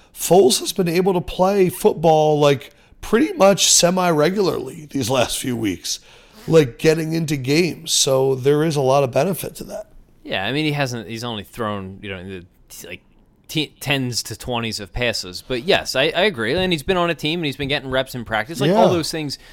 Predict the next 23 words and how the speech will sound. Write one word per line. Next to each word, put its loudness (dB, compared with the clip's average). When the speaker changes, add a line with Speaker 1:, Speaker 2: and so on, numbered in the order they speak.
Speaker 2:
you -2
mentioned. -2
And, -4
uh, -10
you -2
know, 0
and -2
I, 0
your 0
point 0
is -4
well 2
taken. 0
I, 0
I -4
understand -4
where -4
you're -6
coming -6
from -6
on -4
Monday -6
now. -8